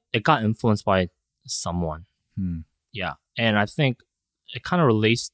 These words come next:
Speaker 1: to one of the question that you asked, like, who was, like, one influential person in your life? And I did have that one person. Well, not one person, but, like, he was, like, one of the most influential. Um, his name was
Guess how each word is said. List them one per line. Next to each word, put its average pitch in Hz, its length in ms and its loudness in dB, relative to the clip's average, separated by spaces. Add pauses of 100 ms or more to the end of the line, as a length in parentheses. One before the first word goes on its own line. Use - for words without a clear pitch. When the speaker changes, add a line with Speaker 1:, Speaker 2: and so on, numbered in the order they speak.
Speaker 1:
to 101 460 2 (320)
one 113 180 2
of 110 60 4
the 104 80 2
question 110 360 0
that 113 120 4
you 110 100 2
asked, 120 380 4
like, 92 140 -2 (120)
who 110 100 -2
was, 107 200 2
like, 101 120 0 (840)
one 101 220 2
influential 98 640 2
person 117 500 -2 (100)
in 107 80 -2
your 92 140 2
life? 90 260 -2 (520)
And 98 260 -4 (120)
I 107 260 -2
did 110 160 4
have 120 360 0
that 120 160 2
one 117 140 2
person. 156 420 -2 (540)
Well, 117 60 -6
not 123 140 -2
one 90 120 -2
person, 90 240 -6
but, 95 120 2
like, 92 200 0
he 131 180 0
was, 120 320 4
like, 101 100 0
one 101 140 2
of 101 60 2
the 98 60 2
most 92 240 2
influential. 95 540 -4
Um, 92 200 -4
his 113 160 -4
name 123 220 2
was 104 260 0